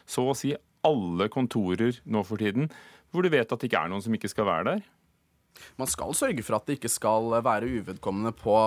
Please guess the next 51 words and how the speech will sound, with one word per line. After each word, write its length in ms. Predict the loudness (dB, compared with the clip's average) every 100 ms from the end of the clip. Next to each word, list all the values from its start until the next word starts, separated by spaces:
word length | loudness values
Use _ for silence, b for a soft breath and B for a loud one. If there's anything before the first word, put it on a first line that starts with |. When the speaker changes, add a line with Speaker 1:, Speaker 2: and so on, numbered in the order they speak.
| 2
Speaker 2:
på 140 | 0 4 4 4
skolene, 320 | 0 -6 -4 -2
men 140 | -2
jeg 80 | -2
tror 140 | -2
også 160 | 0 2
det 60 | 2
er 220 | 2 -2
utrolig 500 | -6 -4 -4 0 0 0
viktig, 400 | -4 2 2 2 0
spesielt 560 | 0 0 4 2 2
når 160 | 0 -2
vi 60 | 0
snakker 240 | -2 -4
om 80 | -6
skolemiljø, 540 | -6 -4 -4 2 2 2
å 320 | -4 -4 -4
faktisk 560 | -2 -8 -4 -2 -2
snakke 400 | 0 -2 -2 0
med 240 | 0 0 -2 0
elevene 320 | 0 0 0
som 140 | 0 -2
opplever 320 | -6 -6 -2 -2
skolehverdagen 680 | -2 -4 -4 -4 -4 -2 0
hver 160 | 0
eneste 240 | -2 0 2
dag. 160 | 2 B B 2
Jeg 80 |
har 80 | 2
snakket 320 | 2 -2 -2
med 160 | 0 0
en 140 | 2
elev 260 | 4 4 2
som 160 | 0 -2
gikk, 160 | -2 2
eh, 220 | 4 6
går 160 | 4 4 4
på, 80 | 4 4 2
på 140 | -2 2
Bjørnholt 340 | 2 2 0 -2
i 60 |
dag. 240 | 0 0 2
Hun 140 | 0
heter 180 | -2 -4
Kristina. 480 | -4 -4 -4 -4 -2
Hun 140 | -2
har 60 | -2
gått 100 | -2 -2
der 80 | -2
i 60 |
to 80 | -6